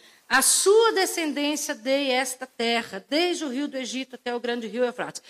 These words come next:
E é claro, gente, que há muitas outras referências da aliança de Deus com Abraão e assim com outros. Eu tô usando um versículo só como exemplo. "Com o povo de Israel", Êxodo vinte e quatro, oito. "Então Moisés pegou aquele sangue, o aspergiu sobre o povo e disse:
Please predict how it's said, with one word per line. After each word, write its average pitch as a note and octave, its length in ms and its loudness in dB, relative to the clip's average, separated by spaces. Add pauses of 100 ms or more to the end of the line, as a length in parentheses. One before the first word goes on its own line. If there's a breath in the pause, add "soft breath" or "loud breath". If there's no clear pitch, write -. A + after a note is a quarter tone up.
(180 loud breath)
E A3+ 60 0
é B3 60 2
claro, C4 380 2
gente, G#3 200 -8
que - 80 -6
há B3+ 80 2
muitas C4+ 680 4
outras C4 380 -2
referências C#4 840 -4 (260 soft breath)
da G#3+ 120 -2
aliança B3 420 -2
de C4+ 100 -8
Deus A#3 340 -4
com A3 200 -10
Abraão A#3+ 640 -2 (260 soft breath)
e G#3+ 100 -2
assim A3 280 -4
com C#4 180 -2
outros. G3 220 -2
Eu F#3 80 -10
tô A3+ 100 -6
usando A#3 260 -2
um C#4+ 120 -2
versículo D#4+ 520 -4
só A#3+ 220 -8
como B3 240 -6
exemplo. A3 400 -6 (720 loud breath)
"Com F4+ 100 6
o A4 180 6
povo G4+ 320 6
de D#4 80 0
Israel", D4 580 4
Êxodo D#4+ 300 2
vinte D#4+ 160 0
e - 60 -10
quatro, D#4 380 0
oito. C4 300 6
"Então F4 320 4
Moisés E4 480 2
pegou D#4 300 0
aquele D4+ 280 0
sangue, D#4 460 0
o - 20 2
aspergiu C#4+ 540 -2
sobre C4 260 -6
o - 40 -10
povo D4 320 -2
e - 20 -4
disse: A3 420 -6